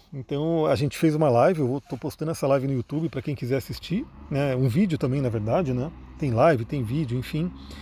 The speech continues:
E pra quem quiser entrar nesse curso, ele tá no valor ainda promocional. Ele tá ainda num valor abaixo. Aí, quando a Lua entrar em Leão, a Lua não, quando Vênus entrar em Leão, ele vai sofrer um pequeno reajuste, não vai ser um reajuste tão grande, mas ele vai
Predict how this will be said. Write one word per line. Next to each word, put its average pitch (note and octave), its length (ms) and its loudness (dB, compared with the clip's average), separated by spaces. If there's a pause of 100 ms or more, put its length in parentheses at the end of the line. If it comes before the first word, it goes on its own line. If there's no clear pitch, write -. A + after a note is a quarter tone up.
(260)
E A3+ 100 4
pra B3 160 0
quem A#3 160 4
quiser E3 580 4
entrar D3 300 -2
nesse D3 200 -4
curso, F3+ 340 0
ele G#3 100 0
tá D3+ 180 2
no F#3+ 120 0
valor F3 340 4
ainda E3 260 2
promocional. A#3 600 -4 (340)
Ele B2+ 140 -8
tá C#3+ 100 -4
ainda C3+ 140 0
num D3+ 100 0
valor D3+ 280 4
abaixo. B2+ 340 -2 (380)
Aí, C#3+ 280 2
quando A#3 280 2
a - 20 4
Lua F3+ 180 6
entrar F3 200 2
em F#3 60 4
Leão, F3 260 2
a D3+ 40 2
Lua E3 160 4
não, C3+ 140 2
quando C#3 220 -2
Vênus C#3+ 280 2
entrar D#3 240 2
em D3+ 40 0
Leão, C#3+ 340 0 (380)
ele D3+ 120 0
vai C3+ 120 2
sofrer D3+ 240 0
um D3 60 0
pequeno D3+ 300 0
reajuste, G#3 500 2
não F3+ 80 2
vai E3 100 0
ser - 80 -2
um E3 60 2
reajuste B2+ 320 0
tão F3+ 140 0
grande, D3 300 4
mas C#3+ 200 2
ele C3 140 0
vai A#2+ 320 0